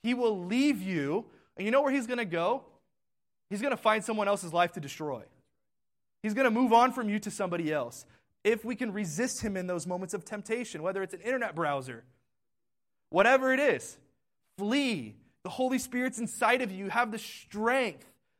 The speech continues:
to literally get up and leave a situation where the enemy is tempting you.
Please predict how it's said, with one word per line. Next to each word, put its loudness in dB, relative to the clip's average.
to 0
literally 2
get 4
up 6
and -4
leave -2
a -8
situation -4
where -6
the -10
enemy -6
is -10
tempting -14
you. -20